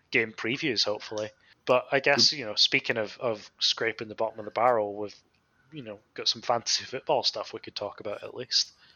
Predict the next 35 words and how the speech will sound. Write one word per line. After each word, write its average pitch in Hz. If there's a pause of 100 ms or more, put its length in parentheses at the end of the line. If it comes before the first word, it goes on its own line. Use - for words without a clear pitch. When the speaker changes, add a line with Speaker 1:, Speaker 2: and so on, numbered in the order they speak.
(120)
Speaker 2:
Bird 123
Gang 113
Bowl 107
invites 101
should -
have 107
gone 101
out 95
to 101
the 95
eighty 110
lucky 101
contenders. 104 (460)
Next -
episode, 95
we'll 92
be 92
doing 98
our 95
annual 98
cursing 101
of 98 (240)
t-, 110
team 131
names, 120
which -
is -
<sighs> -
always 92
fun 95
to -
do. 104 (560)
Speaker 1:
Yeah, 156
which, 139
uh, 135